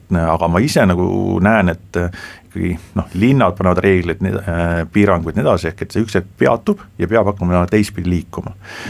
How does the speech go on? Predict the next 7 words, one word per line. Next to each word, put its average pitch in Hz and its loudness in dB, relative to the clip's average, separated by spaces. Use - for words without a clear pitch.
Hästi 127 0
huvitav, 98 0
ähm, 85 0
äh, 85 -8
niisugune 82 -6
nüanss 123 0
oli, 80 -2